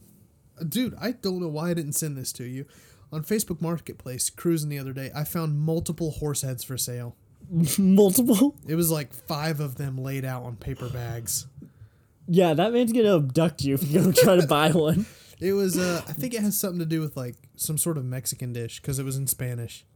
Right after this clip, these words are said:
Speaker 1: So.
Speaker 2: Yeah, I don't want it still.
Speaker 1: I was just, I don't know why I
Speaker 2: You
Speaker 1: didn't,
Speaker 2: really love
Speaker 1: I don't know why I
Speaker 2: Facebook.
Speaker 1: didn't send
Speaker 2: Yeah,
Speaker 1: that
Speaker 2: I
Speaker 1: to
Speaker 2: don't know
Speaker 1: anybody.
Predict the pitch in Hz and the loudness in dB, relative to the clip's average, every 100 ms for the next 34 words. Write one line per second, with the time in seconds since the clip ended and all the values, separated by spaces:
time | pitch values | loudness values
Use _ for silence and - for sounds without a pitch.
0 | _ _ _ _ _ _ _ _ _ _ | _ _ _ _ _ _ _ _ _ _
1 | _ _ _ _ _ _ _ _ _ _ | _ _ _ _ _ _ _ _ _ _
2 | _ _ _ _ _ _ - - 143 131 | _ _ _ _ _ _ -16 -12 -8 -4
3 | 127 127 131 123 165 156 127 135 139 151 | -4 -4 -4 -6 -6 -6 -6 -6 -6 -8
4 | - - 160 - 160 - - - - _ | -12 -12 -8 -6 -6 -8 -20 -20 -20 _
5 | _ _ _ - 165 180 165 170 165 - | _ _ _ -10 -4 -2 -2 -4 -6 -8
6 | 302 247 151 143 156 320 339 202 196 175 | -6 -6 -4 2 4 6 6 6 6 6
7 | 151 143 139 127 - - 135 208 196 202 | 6 4 4 0 -4 0 2 4 2 2
8 | 185 160 165 165 185 170 226 226 208 165 | 2 0 2 4 4 6 6 6 6 6
9 | 180 | 6